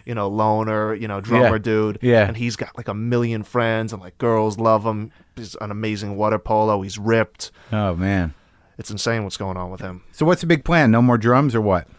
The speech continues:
Speaker 1: I do play the drums now more for fun. What was sick was, uh, I got to play the drums on Entourage.
Speaker 2: Oh, so you actually, eh, you're, you're playing drums on camera?
Speaker 1: Yeah.
Speaker 2: And what's the scene?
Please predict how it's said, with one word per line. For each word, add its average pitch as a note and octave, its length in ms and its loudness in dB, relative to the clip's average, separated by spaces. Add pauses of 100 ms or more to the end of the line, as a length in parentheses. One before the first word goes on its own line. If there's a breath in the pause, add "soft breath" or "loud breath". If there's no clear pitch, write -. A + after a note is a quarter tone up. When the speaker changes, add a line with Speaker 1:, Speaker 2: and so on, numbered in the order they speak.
(500 soft breath)
Speaker 1:
I B2 140 0
do C#3 220 -4
play C#3+ 220 -2
the C3 120 -4
drums A#2+ 360 -4
now A#2 180 -2
more A2+ 220 -4
for - 140 -18
fun. A2+ 500 -2
What G#2+ 160 -6
was G#2+ 120 -6
sick - 360 -4
was, G2+ 220 -4
uh, G2 200 -4
I G#2 80 -6
got G#2+ 160 -2
to A2+ 60 -4
play G#2+ 380 -2
the G2+ 120 -6
drums G2+ 320 -4
on A2 220 -2
Entourage. G2 840 -4 (520 soft breath)
Speaker 2:
Oh, A#2 120 4
so C3 140 0
you B2+ 120 6
actually, A2+ 460 2
eh, A#2 60 4
you're, A2+ 380 2
you're A2 100 2
playing A2+ 260 2
drums G2+ 280 2
on F#2+ 180 2
camera? F2+ 440 -2 (140)
Speaker 1:
Yeah. G#2 200 -4 (140)
Speaker 2:
And A2+ 160 2
what's B2 180 0
the A#2 100 -4
scene? G#2 380 2